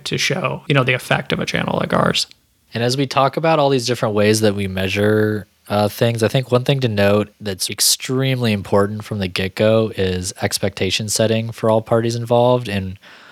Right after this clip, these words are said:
Speaker 2: what are we trying to achieve and what are we trying to drive? 'Cause there's been plenty of times where I've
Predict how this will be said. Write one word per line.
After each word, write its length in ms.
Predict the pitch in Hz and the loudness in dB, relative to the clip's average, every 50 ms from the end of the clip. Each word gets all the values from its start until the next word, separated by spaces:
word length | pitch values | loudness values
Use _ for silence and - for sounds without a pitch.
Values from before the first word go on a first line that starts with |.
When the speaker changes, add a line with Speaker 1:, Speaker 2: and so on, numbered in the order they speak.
| - _ | -20 _
Speaker 2:
what 300 | - 104 98 107 113 117 | -12 -4 0 2 2 4
are 120 | 117 117 117 | 4 2 2
we 240 | 113 113 110 107 98 | 2 0 0 0 -2
trying 420 | - - - 107 107 104 104 101 | -2 -2 0 2 2 2 2 0
to 140 | - - 101 | 0 0 0
achieve 500 | 98 95 - - - 95 95 98 104 101 | 0 0 0 -2 -2 -2 -2 0 0 -2
and 120 | 101 98 | -2 -2
what 180 | 95 98 92 98 | -2 -2 0 0
are 40 | 98 | 0
we 120 | 98 98 | 0 0
trying 320 | 95 - - 101 101 98 | 0 0 0 0 -2 -2
to 160 | 95 - 101 92 | -2 -2 -4 -2
drive? 600 | 90 - - 92 92 95 98 98 104 104 98 - | -2 -2 -2 -2 0 0 0 0 0 0 -2 -2
'Cause 300 | - 104 98 95 92 - - - - - - - - - - | 0 0 0 0 0 -4 -10 -16 -18 -18 -18 -20 -20 -8 -4
there's 160 | 113 113 117 | -4 -2 0
been 160 | 127 123 113 | 0 -2 -2
plenty 260 | - - 127 127 131 | -2 0 0 2 2
of 80 | 127 113 | 2 0
times 420 | - - 110 110 110 107 107 101 | 0 0 2 2 2 0 0 -2
where 120 | 98 98 98 | 0 2 4
I've 320 | 101 101 98 95 - - | 4 4 2 0 -6 -14